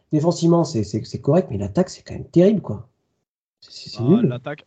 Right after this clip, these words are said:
Speaker 2: l'attaque, euh, en gros, je, je... faisons, faisons simple, hein. L'attaque, elle repose sur Devon Achane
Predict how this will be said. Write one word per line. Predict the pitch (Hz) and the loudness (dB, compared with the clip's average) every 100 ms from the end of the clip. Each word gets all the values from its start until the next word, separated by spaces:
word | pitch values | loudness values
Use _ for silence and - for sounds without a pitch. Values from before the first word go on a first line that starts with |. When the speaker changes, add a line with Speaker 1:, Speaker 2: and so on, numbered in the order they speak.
| 113 | -20
Speaker 2:
l'attaque, | 113 147 143 | -14 -12 -12
euh, | 107 | -12
en | 101 104 | -10 -10
gros, | 107 127 147 | -8 -6 -6
je, | 101 104 101 98 | -8 -10 -10 -10
je... | 98 95 92 90 87 | -10 -10 -12 -14 -14
faisons, | - 110 104 107 107 | -12 -10 -8 -8 -8
faisons | 104 117 117 | -8 -8 -8
simple, | 147 180 151 | -8 -8 -8
hein. | 147 | -8
L'attaque, | 110 - 131 120 | -8 -8 -8 -8
elle | |
repose | - - 120 | -8 -8 -8
sur | - 110 | -8 -8
Devon | 117 120 127 | -8 -6 -4
Achane | 123 - 139 160 | -6 -4 -2 -2